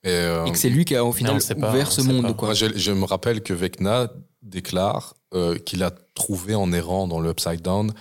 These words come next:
Speaker 1: quelque chose. Et puis après, on voit l'ombre
Speaker 3: Ouais.
Speaker 1: du, du flagelleur mental,
Speaker 2: Ok.
Speaker 1: en fait.
Speaker 3: Ouais, il me semble aussi, euh, ou à ce moment-là où il a encore une forme assez humaine, juste il est tout brûlé de partout,
Speaker 1: Ouais.
Speaker 3: il a plus de cheveux et on le voit, euh, parcourir des montagnes
Speaker 2: Ok.
Speaker 3: et tout. Et
Speaker 2: Eh ben,
Speaker 3: boum,
Speaker 2: j'ai,
Speaker 3: il
Speaker 2: j'avais
Speaker 3: tombe
Speaker 2: pas,
Speaker 3: sur, euh,
Speaker 2: j'avais
Speaker 3: le
Speaker 2: pas
Speaker 3: truc
Speaker 2: capté,
Speaker 1: Eh, peut-,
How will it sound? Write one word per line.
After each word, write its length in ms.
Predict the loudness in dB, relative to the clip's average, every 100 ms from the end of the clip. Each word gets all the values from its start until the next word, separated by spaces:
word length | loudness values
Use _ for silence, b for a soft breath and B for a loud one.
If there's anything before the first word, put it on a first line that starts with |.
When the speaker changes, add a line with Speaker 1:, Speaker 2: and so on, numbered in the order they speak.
| B -8
Speaker 1:
quelque 280 | -6 -4 -2
chose. 500 | 0 0 0 -2 -12 _ _ -18
Et 80 |
puis 140 | -4 -2
après, 160 | 0 0
on 40 |
voit 180 | 0 2
l'ombre 420 | 4 4 2 2
Speaker 3:
Ouais. 120 | 2
Speaker 1:
du, 340 | 2 2 2 0
du 120 | -2
flagelleur 400 | -2 -2 0 0
mental, 260 | 0 0 -2
Speaker 2:
Ok. 40 |
Speaker 1:
en 60 | -2
fait. 100 | -2
Speaker 3:
Ouais, 100 | -2
il 60 | -2
me 60 |
semble 260 | -2 -2 -2
aussi, 260 | -2 -2 -2
euh, 120 | -4 -2
ou 140 | -2
à 100 | 0
ce 80 | 0
moment-là 300 | 0 2 0
où 100 | 0
il 100 | -2
a 60 |
encore 260 | -2 -2 -2
une 140 | -2
forme 240 | -2 -2 -4 -4
assez 300 | -4 -2 -2
humaine, 400 | -2 -2 -2 -2
juste 240 | -4 -4
il 80 | -4
est 60 |
tout 160 | -4 -6
brûlé 320 | -6 -2 -4
de 40 | -2
partout, 300 | -4 0 0
Speaker 1:
Ouais. 80 |
Speaker 3:
il 60 | 2
a 40 |
plus 160 | 0 -6
de 60 | -6
cheveux 480 | -4 -2 0 0 0
et 160 | -2 0
on 80 | -2
le 40 | -2
voit, 380 | 0 2 2 0
euh, 40 |
parcourir 500 | -2 -8 -4 -2 -2
des 100 | -2
montagnes 380 | -2 -2 -2 0
Speaker 2:
Ok. 60 | -2
Speaker 3:
et 60 |
tout. 160 | -2 -2
Et 100 | -2
Speaker 2:
Eh 40 |
ben, 60 | 2
Speaker 3:
boum, 100 | 2
Speaker 2:
j'ai, 140 | 2 2
Speaker 3:
il 40 |
Speaker 2:
j'avais 180 | 0 2
Speaker 3:
tombe 80 | 2
Speaker 2:
pas, 180 | 2 0
Speaker 3:
sur, 100 | 0
euh, 100 | 0
Speaker 2:
j'avais 140 | 0
Speaker 3:
le 60 | 0
Speaker 2:
pas 60 |
Speaker 3:
truc 120 | -2 0
Speaker 2:
capté, 160 |
Speaker 1:
Eh, 40 |
peut-, 40 | 2